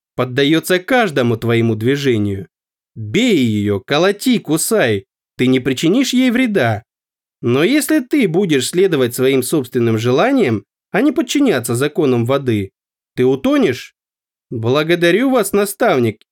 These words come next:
и простите, что перебил. Ничего, не стесняйся спрашивать про непонятное. Слова кончаются, а смысл бесконечен.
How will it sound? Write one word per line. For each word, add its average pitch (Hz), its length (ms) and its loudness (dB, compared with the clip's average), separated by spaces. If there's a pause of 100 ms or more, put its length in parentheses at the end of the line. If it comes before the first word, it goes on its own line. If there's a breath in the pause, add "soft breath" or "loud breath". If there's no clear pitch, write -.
и 135 260 0
простите, 143 680 -2
что 131 200 -4
перебил. 117 640 -2 (560)
Ничего, 202 560 0
не 131 140 2
стесняйся 214 680 -2
спрашивать 123 560 -2
про 127 100 0
непонятное. 131 840 -2 (540)
Слова 277 340 0
кончаются, 240 960 0
а 113 120 -4
смысл 139 540 0
бесконечен. 117 880 -2